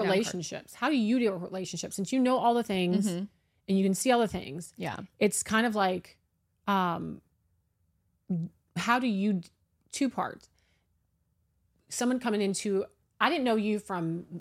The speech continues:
Speaker 2: anything.
Speaker 1: Mm-mm.
Speaker 2: So I didn't know that I was gonna get, like, hoodwinked. You know what I mean? I didn't know,
Speaker 1: <laughs>
Speaker 2: like, I didn't, I didn't get it. I didn't know. But, like,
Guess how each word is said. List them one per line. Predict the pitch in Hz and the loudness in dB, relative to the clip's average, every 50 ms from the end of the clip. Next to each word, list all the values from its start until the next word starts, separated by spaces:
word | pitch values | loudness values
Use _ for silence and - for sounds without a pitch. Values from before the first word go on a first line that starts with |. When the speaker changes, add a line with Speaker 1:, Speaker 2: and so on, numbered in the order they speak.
| - - | -6 -4
Speaker 2:
anything. | 196 190 180 165 - - - - | -2 -2 -2 -4 -6 -10 -8 -6
Speaker 1:
Mm-mm. | 214 175 - 147 160 160 180 175 - _ _ _ | -6 -6 -6 -6 -6 -6 -6 -8 -12 _ _ _
Speaker 2:
So | _ - - - 240 226 220 208 208 196 196 190 - _ _ _ _ _ _ _ _ _ _ _ _ _ _ _ - - | _ -10 -2 2 2 4 4 4 4 2 2 0 -4 _ _ _ _ _ _ _ _ _ _ _ _ _ _ _ 0 2
I | 202 226 | 2 2
didn't | 233 - 220 214 196 190 | 2 2 2 2 4 4
know | 196 202 208 202 190 185 180 175 180 - | 6 6 6 6 6 6 4 4 2 -2
that | - 180 - | -2 0 2
I | 185 | 2
was | 190 180 | 2 2
gonna | 190 185 180 | 2 0 0
get, | 170 180 - - | 0 -2 -4 -4
like, | - 175 180 - 180 170 _ - | -6 -8 -8 -10 -14 -20 _ -6
hoodwinked. | - 196 170 - 196 180 - - - - | -6 -6 -4 -6 -10 -12 -12 -12 -6 -2
You | 208 208 | 0 2
know | 196 | 4
what | 196 | 4
I | 202 | 6
mean? | 202 202 311 | 8 10 10
I | 302 | 10
didn't | 247 262 - 220 | 12 12 10 12
know, | 226 233 233 233 | 12 12 12 12
Speaker 1:
<laughs> | 202 202 | 10 6
Speaker 2:
like, | 202 196 165 - - _ _ - | 4 4 0 -4 -12 _ _ 4
I | - 247 | 4 6
didn't, | 277 294 269 254 254 226 226 226 247 - - | 6 6 6 6 6 8 8 6 6 6 4
I | 226 | 6
didn't | 247 277 269 233 190 | 6 8 6 6 6
get | 190 226 240 240 | 6 6 8 8
it. | 240 240 233 | 6 6 6
I | 214 | 6
didn't | 208 226 - 190 196 | 4 4 2 0 0
know. | 202 208 208 202 185 180 180 | 2 2 4 4 2 2 0
But, | 175 196 - - | -2 -4 -2 0
like, | 220 208 196 196 | 2 2 2 0